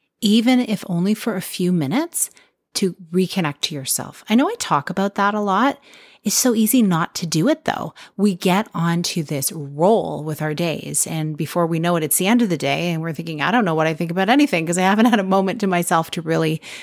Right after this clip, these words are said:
connect and think, what, what do I think about life? What do I think about what I'm doing?" And so when you can sit in quiet, it's so helpful. And by quiet, I mean just no, like, direct music or inputs, but, like, I love sitting, listening to early morning bird song.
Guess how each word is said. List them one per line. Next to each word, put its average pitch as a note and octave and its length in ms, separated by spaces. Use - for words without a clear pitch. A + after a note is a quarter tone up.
connect B2+ 500
and C#3+ 100
think, C#3+ 300
what, D#3+ 220
what D3+ 160
do D3 100
I C#3+ 80
think D3 200
about D3 200
life? D3 320
What D#3+ 100
do D3 60
I D3 80
think D3 180
about - 200
what D#3 280
I'm D#3+ 140
doing?" D#3+ 340
And F3+ 360
so F3 420
when F#3 360
you F#3+ 140
can F#3 160
sit - 160
in F3+ 60
quiet, D#3+ 360
it's - 140
so E3 120
helpful. D#3+ 420
And F#3 200
by G#3 140
quiet, G3 500
I G3+ 160
mean G3 320
just - 320
no, F#3+ 460
like, E3 420
direct D#3 500
music D3+ 360
or D3+ 40
inputs, D#3 580
but, - 200
like, - 340
I D3 60
love C#3 380
sitting, C3+ 480
listening C#3 480
to - 240
early D#3 200
morning D3 340
bird C#3 280
song. G3 480